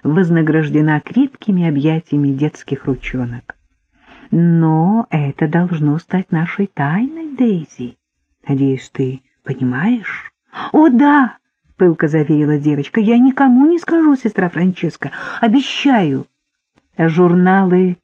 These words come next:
поразили ее воображение, став пищей для ума.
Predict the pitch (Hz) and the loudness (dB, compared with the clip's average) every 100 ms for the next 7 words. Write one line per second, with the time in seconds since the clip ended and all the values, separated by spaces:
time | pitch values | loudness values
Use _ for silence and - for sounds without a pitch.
0 | _ _ _ _ _ _ - 180 175 175 | _ _ _ _ _ _ -2 0 4 2
1 | 156 151 160 160 147 143 143 143 139 135 | 2 0 2 2 2 2 2 2 0 0
2 | 139 135 131 131 131 135 139 - 143 - | -2 -2 -2 0 -2 -4 -8 -4 -4 -4
3 | - - 185 - - - 170 170 _ _ | -10 -4 -4 -4 -10 -4 -2 -4 _ _
4 | - 131 - 135 135 127 120 120 | -10 -8 -4 0 0 0 -2 -6